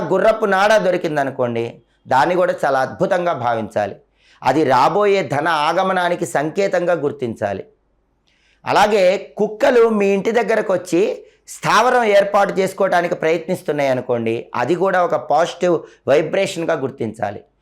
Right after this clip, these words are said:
మీకు కలిసి రావడానికి సంకేతంగా భావించాలి. వర్షాలు పడ్డప్పుడు ఒక్కొక్కసారి కొంతమంది ఇళ్లలోకి కప్పలు ఎక్కువగా వస్తూ ఉంటాయి. వర్షం పడ్డప్పుడు కప్పలు మీ ఇంట్లోకి ఎక్కువగా వస్తున్నాయి అనుకోండి, అది కూడా రాబోయే ధన ఆగమనానికి సంకేతంగా గుర్తించాలని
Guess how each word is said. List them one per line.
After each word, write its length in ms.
మీకు 220
కలిసి 260
రావడానికి 580
సంకేతంగా 540
భావించాలి. 480
వర్షాలు 520
పడ్డప్పుడు 440
ఒక్కొక్కసారి 600
కొంతమంది 540
ఇళ్లలోకి 540
కప్పలు 440
ఎక్కువగా 320
వస్తూ 300
ఉంటాయి. 320
వర్షం 420
పడ్డప్పుడు 460
కప్పలు 520
మీ 160
ఇంట్లోకి 440
ఎక్కువగా 380
వస్తున్నాయి 460
అనుకోండి, 400
అది 240
కూడా 220
రాబోయే 440
ధన 160
ఆగమనానికి 600
సంకేతంగా 640
గుర్తించాలని 720